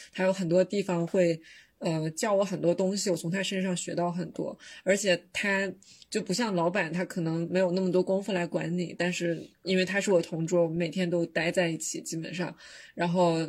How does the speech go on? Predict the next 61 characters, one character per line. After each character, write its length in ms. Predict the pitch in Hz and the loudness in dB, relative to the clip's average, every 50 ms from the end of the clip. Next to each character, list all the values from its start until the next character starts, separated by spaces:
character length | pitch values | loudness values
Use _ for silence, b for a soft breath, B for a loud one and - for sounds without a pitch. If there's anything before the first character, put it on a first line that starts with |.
| - - - | -6 -10 -10
所 180 | - - 190 185 | -6 0 4 4
以 380 | 185 175 170 165 160 - - _ | 6 6 6 4 2 -2 -8 _
他 260 | - - 233 220 226 247 | -4 -2 0 0 0 0
是 180 | 240 240 208 185 | 2 2 4 4
那 140 | 180 180 | 4 4
个 120 | 170 180 170 | 4 2 2
耳 260 | - - 175 180 170 | 2 2 2 2 2
提 160 | - - 190 | 0 0 0
面 200 | 180 190 202 190 | 0 0 -2 -2
命 200 | 175 185 185 175 | -2 -2 -2 -2
的 100 | 165 160 | -2 -4
教 240 | 160 - 185 175 170 | -2 0 0 0 2
给 120 | 165 170 | 2 2
我 120 | 170 160 165 | 0 0 -2
很 160 | - 185 165 | -4 -6 -6
多 160 | - 170 165 | -4 -4 -4
东 220 | - - 160 160 165 | -4 -4 -4 -4 -4
西 160 | 165 180 165 | -4 -4 -6
的 100 | 160 156 | -6 -8
人， 220 | 160 - - - - | -8 -10 -10 -10 -12
所 180 | 180 - 180 175 | -6 -2 0 2
以 20 | |
我 220 | 175 175 170 165 160 | 2 4 4 4 4
一 100 | 180 190 | 2 2
直 120 | 185 175 | 0 0
在 100 | 160 170 | -2 -2
心 240 | 175 - - 185 175 | -4 -4 -4 -6 -6
里 20 | |
面 160 | 165 160 160 - | -4 -4 -4 -6
把 100 | - - | -6 -6
他 120 | 170 165 | -8 -8
当 220 | - - 165 165 | -6 -6 -6 -4
成 120 | 165 175 170 | -4 -4 -4
我 80 | 160 | -6
的 120 | - - 170 | -4 -4 -6
小 240 | - - 175 147 147 | -4 -4 -6 -6 -8
老 180 | 156 - 135 | -8 -10 -8
板， 240 | - - 147 - - B B B B B B B B - | -6 -8 -8 -8 -10 B B B B B B B B -8
嗯， 100 | 156 160 160 160 | -6 -6 -6 -4
我， 160 | 180 180 180 | 0 0 2
我 160 | 170 170 175 170 | 4 4 2 2
很 160 | 175 185 185 180 | 2 0 0 0
感 200 | 208 185 165 156 | 0 -2 -2 -4
激 160 | - 165 160 | -6 -6 -4
他， 220 | 165 175 170 156 | -4 -4 -4 -6
他 180 | 151 - 190 180 180 | -6 -4 -4 -4 -4
真 160 | - 185 180 | -2 -2 -2
的 80 | 180 | -2
教 200 | 170 - 180 170 | -2 -2 -2 -2
给 120 | 165 156 160 | -2 -2 -2
我 100 | 165 165 | -4 -4
很 160 | 170 180 165 | -4 -6 -6
多 140 | - 165 160 | -4 -6 -6
东 180 | 160 160 160 | -4 -6 -6
西， 140 | 160 - 160 | -6 -4 -4
而 40 | 160 | -4
且 140 | 160 165 170 | -4 -4 -4
人 180 | 151 156 156 | -4 -4 -6
非 160 | 160 - 190 170 | -6 -4 -6 -6
常 180 | 175 160 - 151 | -6 -6 -6 -6
nice。 420 | 160 160 160 170 - - - - | -6 -6 -6 -8 -8 -8 -8 -10